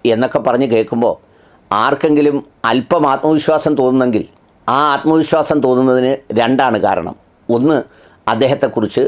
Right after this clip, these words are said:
നിങ്ങൾക്കറിയില്ല. രണ്ട്, നിങ്ങളുടെ ഇത് നഷ്ടപ്പെട്ടതിന് അല്പം ആശ്വാസം കണ്ടെത്താൻ വേണ്ടി മനസ്സിന് രൂപപ്പെടുത്തുന്നതാണ്. ഈ അൽ മുക്താദിർ എന്ന് പറയുന്നത് അൽമുത്ത് പോലെ പൊട്ടിപ്പോകുമെന്ന്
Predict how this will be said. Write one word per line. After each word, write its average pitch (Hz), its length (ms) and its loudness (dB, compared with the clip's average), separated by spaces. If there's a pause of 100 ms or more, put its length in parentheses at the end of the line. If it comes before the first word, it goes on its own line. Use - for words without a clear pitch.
(180)
നിങ്ങൾക്കറിയില്ല. 113 640 0 (560)
രണ്ട്, 135 300 2 (760)
നിങ്ങളുടെ 135 460 2 (600)
ഇത് 120 100 2 (140)
നഷ്ടപ്പെട്ടതിന് 120 680 -2 (280)
അല്പം 120 300 0 (100)
ആശ്വാസം 160 460 0
കണ്ടെത്താൻ 113 440 0
വേണ്ടി 98 240 -2 (260)
മനസ്സിന് 117 420 0
രൂപപ്പെടുത്തുന്നതാണ്. 90 800 0 (840)
ഈ - 20 2 (420)
അൽ 147 160 2
മുക്താദിർ 180 480 0 (220)
എന്ന് 156 180 2
പറയുന്നത് 143 460 2 (840)
അൽമുത്ത് 170 460 0
പോലെ 160 260 2 (220)
പൊട്ടിപ്പോകുമെന്ന് 143 760 0